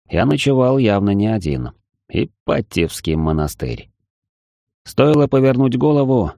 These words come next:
как глаза тут же зацепились за несколько пустых бутылок вина, стоявших прямо на полу в окружении этикеток от еды и прочего мусора. Ах да, и ещё свечи для полноты картины. Тоже на дорогом паркете,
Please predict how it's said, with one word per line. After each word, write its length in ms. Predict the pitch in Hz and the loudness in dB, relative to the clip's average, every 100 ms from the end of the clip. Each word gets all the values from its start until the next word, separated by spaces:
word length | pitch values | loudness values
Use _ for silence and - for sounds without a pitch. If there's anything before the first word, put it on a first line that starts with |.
| _ | _
как 180 | 110 120 | -2 0
глаза 420 | 127 123 113 123 | 2 2 0 -2
тут 240 | - 131 | 0 -2
же 140 | 113 113 | 0 0
зацепились 640 | 107 107 104 110 104 98 | 0 -2 -2 0 0 0
за 180 | 92 95 | 0 0
несколько 520 | 98 104 - 92 95 | 0 0 -2 -4 -4
пустых 400 | - 92 - 90 | -4 -4 -2 -2
бутылок 400 | 90 87 85 78 | -2 -2 -2 -2
вина, 360 | 82 80 64 - _ - | -2 -2 -4 -10 _ -12
стоявших 640 | - 82 80 73 - - | -4 -2 -2 -2 -6 -6
прямо 320 | 85 78 78 | -4 -2 -2
на 120 | 80 | -4
полу 380 | - 82 104 98 | -2 -2 0 -2
в 80 | 78 | -2
окружении 680 | 80 85 80 90 85 85 80 | -2 -2 -2 -2 0 -2 -2
этикеток 600 | 85 85 80 85 78 - - | -6 -6 -4 -4 -4 -8 -8
от 140 | 80 | -8
еды 320 | 85 78 80 | -4 -2 -2
и 160 | 87 95 | -2 -4
прочего 400 | - 80 - 78 | -4 -4 -4 -4
мусора. 480 | 82 76 - 65 - _ _ _ _ _ _ _ | -4 -4 -8 -12 -12 _ _ _ _ _ _ _
Ах 320 | - 131 87 | 0 0 0
да, 500 | 107 135 80 64 - - | 0 0 0 -4 -12 -8
и 240 | 117 139 | -4 0
ещё 260 | 147 - 143 | 0 0 -2
свечи 480 | 131 143 135 101 92 | 0 0 0 0 -2
для 220 | 82 92 | 0 -2
полноты 480 | - 92 92 90 85 | 0 0 0 -2 -4
картины. 560 | 87 90 - 69 58 - _ _ _ _ | -4 -6 -6 -6 -8 -14 _ _ _ _
Тоже 380 | - 95 120 143 | 0 0 2 2
на 120 | 143 | 2
дорогом 440 | 131 123 117 113 117 | 2 0 2 0 0
паркете, 640 | 117 110 87 80 76 76 | -2 0 -2 -2 -2 -4